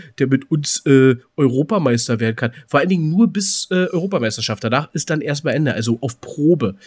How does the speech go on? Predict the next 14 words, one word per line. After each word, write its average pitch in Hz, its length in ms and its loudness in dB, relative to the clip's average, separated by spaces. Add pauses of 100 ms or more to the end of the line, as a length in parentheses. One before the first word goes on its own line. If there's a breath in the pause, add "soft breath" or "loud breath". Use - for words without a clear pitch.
(140 loud breath)
Wenn 139 120 2
wir 147 60 4
nicht 151 260 -4
den, 139 240 0
den 127 220 -4
Ding 185 260 2
mit 180 160 2
nach 151 120 0
Hause 185 280 2
holen, 147 380 0 (440 loud breath)
äh, 147 100 4
im 143 180 2
eigenen 143 260 0
Land, 190 240 2